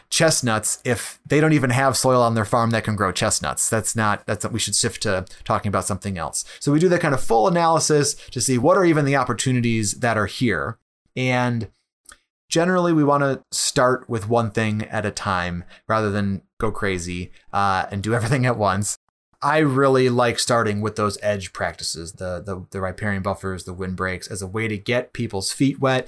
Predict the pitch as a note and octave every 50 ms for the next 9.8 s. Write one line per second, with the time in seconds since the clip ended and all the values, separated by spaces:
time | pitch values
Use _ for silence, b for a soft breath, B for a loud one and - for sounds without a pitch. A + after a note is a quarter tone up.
0 | B B B B _ - - D3+ - - - D#3+ G3 G#3 G#3+ G3+ E3+ - - D3+
1 | D#3 F#3 G3 D#3+ C3 A#2 D#3 F3 - - F#3 F3 D#3 D3 D3+ C3+ A#2+ A2+ - -
2 | D3 D3+ D3 D3 - - - C#3 C#3+ D#3+ D#3+ D3+ - - C3 C3+ D3 D3+ B2+ A#2+
3 | A2+ A2+ G#2+ - - B2+ B2+ B2 A#2+ A2+ A2+ G#2 G2+ B2+ C3+ C3 A#2 A2+ G2+ G2
4 | A2+ E3 G#3+ - - F#2+ - - - - - _ _ _ _ _ C3 C3+ C3+ B2
5 | B2 B2 - - _ _ - C#3 C3 B2 - - E3 F3 D#3 - B2+ A2+ - -
6 | - F#3+ F#3+ - - D3+ D3 C#3 C3 A2 - - - D3+ D3 D3+ - C3 A#2+ A#2
7 | A2+ B2 C3+ D3+ D#3 C#3+ - - G2 E2+ G#2 B2 D3 F3 E3 F#3 E3 A#2+ A2+ E3
8 | G3 - D4 E3 B2 - - A2+ A2+ - - B2 B2 A#2 - - - B2 B2+ C3
9 | B2 A#2+ A2 B2 E3+ E3+ A#2 G2 G2+ A#2+ C#3+ E3+ F#3+ F#3 - -